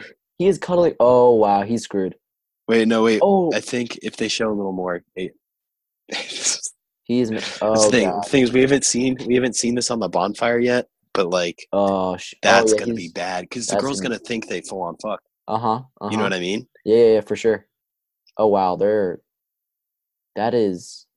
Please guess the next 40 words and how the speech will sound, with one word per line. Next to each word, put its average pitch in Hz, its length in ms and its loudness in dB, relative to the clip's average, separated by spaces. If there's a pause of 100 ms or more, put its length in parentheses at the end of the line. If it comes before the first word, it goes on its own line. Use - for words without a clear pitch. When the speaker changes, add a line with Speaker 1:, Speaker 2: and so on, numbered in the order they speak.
(160)
Speaker 1:
dry 98 260 -2
humping. 90 400 -8 (1200)
At 90 160 -2
Speaker 2:
Yeah. 90 180 0
Speaker 1:
minimal, 85 280 -8
at 95 160 -4
minim-, 87 380 -8
at 92 140 -6
minimum. 85 360 -8 (920)
Oh, 104 140 4
wow. 85 420 -2 (340)
Speaker 2:
<laughs> - 60 -8 (160)
Speaker 1:
I 120 140 -6
want 127 180 4
you 135 140 2
to 135 100 -10
take 147 120 -2
the 156 120 -2
Speaker 2:
Ex-, - 160 0
Speaker 1:
ball. 160 80 4
Speaker 2:
exactly. - 640 2
Speaker 1:
Oh 247 300 6
my 208 60 -6 (460)
God. 139 220 -6 (1080)
Oh, 120 300 -6 (340)
I 123 80 -12
want 131 260 -6
to, 170 140 -4
I 147 100 -2
want 143 220 0
to - 100 2
as 147 180 2
Speaker 2:
It's 135 60 2
Speaker 1:
well. 131 300 4 (340)
Speaker 2:
<laughs> - 300 -6
Dude, - 140 4
I 160 200 4
know. 208 360 -2
It's, 170 280 -2 (120)
it's 175 200 -4